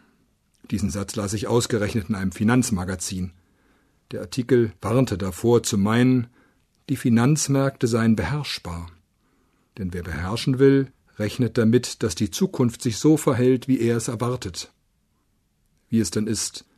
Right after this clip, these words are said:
wenn es nicht so läuft wie geplant und berechnet,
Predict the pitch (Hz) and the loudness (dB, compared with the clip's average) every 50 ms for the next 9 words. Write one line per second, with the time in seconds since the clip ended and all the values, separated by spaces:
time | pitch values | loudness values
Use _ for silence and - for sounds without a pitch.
0 | _ _ - 113 110 104 - - 156 156 - - - - 110 98 98 101 104 110 | _ _ -2 0 0 0 2 2 2 2 2 -2 -6 -4 -2 -2 0 2 2 2
1 | 104 - - - - 104 92 110 104 - - 113 110 117 123 120 117 123 110 104 | 2 0 -2 -4 -4 -2 0 -2 -2 0 -2 0 0 2 2 2 0 0 -2 -2
2 | 110 98 110 113 113 - 135 123 113 - - | -2 -2 -2 -2 -2 0 -2 -2 -2 -4 -8